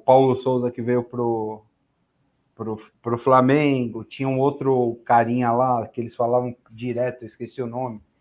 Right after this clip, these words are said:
que treinou o time na, na Premier League. Diziam os especialistas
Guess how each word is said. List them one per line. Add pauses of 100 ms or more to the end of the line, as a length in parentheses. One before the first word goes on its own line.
(440)
que
treinou
o
time
na,
na
Premier
League. (600)
Diziam
os
especialistas